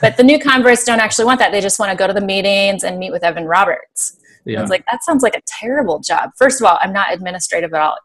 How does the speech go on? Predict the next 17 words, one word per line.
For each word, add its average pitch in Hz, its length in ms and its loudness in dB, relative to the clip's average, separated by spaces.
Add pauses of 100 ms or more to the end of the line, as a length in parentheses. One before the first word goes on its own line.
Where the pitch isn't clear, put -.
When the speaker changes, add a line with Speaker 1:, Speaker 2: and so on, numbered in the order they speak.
(100)
Speaker 1:
either. 175 320 0
<laughs> - 80 -16
So - 420 4
I 247 180 6
just 262 260 2
have, - 80 -8
Speaker 2:
Yeah. 214 100 6
Speaker 1:
like, - 100 -6
no 202 60 -10 (220)
place 208 220 0
in 196 80 -8
the 180 60 -4
world. 160 240 -4
I'm 196 100 0
a 190 80 0
non-administrative 196 1040 2
woman. 170 460 -2